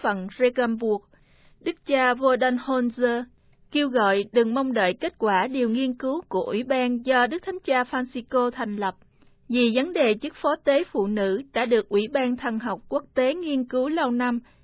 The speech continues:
và đã đi tới kết luận rằng, trong giáo hội sơ khai, có những phụ nữ được gọi là diaconese, nhưng đó không phải là các phó tế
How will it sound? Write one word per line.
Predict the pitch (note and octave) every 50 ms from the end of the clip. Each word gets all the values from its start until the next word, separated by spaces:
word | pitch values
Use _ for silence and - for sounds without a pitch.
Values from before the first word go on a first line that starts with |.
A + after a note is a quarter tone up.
| _ _
và | A3+ A#3 A#3+ A3+
đã | G#3 G#3 -
đi | B3 D#4 C#4+ C4+
tới | C4+ - B3+ C4
kết | D#4+ - F#4 F#4+ - -
luận | A#3 A3 G3+ F#3+
rằng, | G3+ - A#3 A3 G#3+ G3+ G3+ - _ _ - _ - -
trong | C4+ C4+ B3+ B3
giáo | B3 C4+ D4 F4+
hội | F4+ E4+ A#3+ G3 F3+
sơ | F#3+ - - B3 A#3+ A#3+
khai, | B3 - B3+ B3+ B3 B3 B3 B3 B3 _ _ _ -
có | - D#4
những | E4+ F4 C#4+ A3 F#3+ A#3
phụ | - - A#3+ G#3+
nữ | G#3+ G#3+ G#3 F#3+ F#3 G#3+
được | C#4+ D4 B3+ A#3+
gọi | - A3+ G#3 G3 G#3+
là | A3+ A#3+ A3+ G#3+ G#3+
diaconese, | A3+ C4+ C4+ C4+ C4 B3+ B3 - C4 B3 B3 A#3+ B3 B3 B3 B3 - - B3+ B3 A#3+ B3 B3 - - - _ _ _ _
nhưng | B3 C4 C#4 C4 A#3
đó | G#3+ C4 C4 C#4 E4+ F#4
không | - F4 C#4 C4
phải | C4+ - G3+ F3+ -
là | C4+ D#4 D4 - - -
các | - C#4+ D#4+ -
phó | - - D4+ D#4 E4 -
tế | _ C4+ B3+ B3+ C#4+